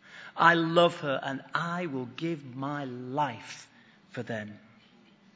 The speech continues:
You are a much-loved son, a much-loved daughter of the King of Kings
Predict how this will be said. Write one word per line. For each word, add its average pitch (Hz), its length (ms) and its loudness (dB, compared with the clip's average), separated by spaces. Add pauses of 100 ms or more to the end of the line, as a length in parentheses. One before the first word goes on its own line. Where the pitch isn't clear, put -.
(160)
You 226 560 0 (500)
are 151 180 4
a 147 40 4
much-loved 190 480 -2
son, 113 360 -8 (720)
a 135 80 2
much-loved 165 680 0
daughter 151 480 -2 (560)
of 127 140 -4
the 135 100 -4
King 180 300 -10
of 180 160 -8
Kings 113 640 -12